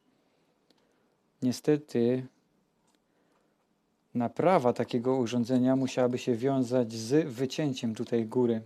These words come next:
tego plastiku, żeby się tam po prostu dostać. Tu masz jeszcze takie klipsy plastikowe od spodu, które widać. One po prostu tutaj nam trzymają płytę główną, żeby nie dotknęła naszego bloku chłod-, chłodzącego.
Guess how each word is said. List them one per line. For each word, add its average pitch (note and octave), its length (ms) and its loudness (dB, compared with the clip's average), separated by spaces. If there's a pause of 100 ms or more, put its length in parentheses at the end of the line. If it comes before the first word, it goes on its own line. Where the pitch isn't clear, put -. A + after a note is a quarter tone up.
(100)
tego A2+ 200 -4
plastiku, B2+ 540 -2
żeby C3+ 220 2
się C#3 120 -4
tam C#3 140 0
po C3 80 0
prostu B2 260 -4
dostać. A#2+ 560 0 (340)
Tu F#3+ 100 -8
masz E3 160 4
jeszcze D3 200 -2
takie C#3 260 0
klipsy F#3+ 420 0
plastikowe A#2+ 600 0
od A2 100 0
spodu, B2 340 0
które A#2 260 0
widać. C3 540 -2 (500)
One D3 180 0
po C#3 120 0
prostu C#3 280 -2
tutaj C3 320 2
nam B2+ 240 2 (140)
trzymają C3+ 440 0
płytę C3 300 -2
główną, A2+ 520 -2
żeby A#2 240 -4
nie A#2 540 0 (200)
dotknęła B2+ 460 0
naszego A#2 380 -2
bloku A#2+ 300 0
chłod-, A2+ 240 -6 (360)
chłodzącego. B2+ 880 0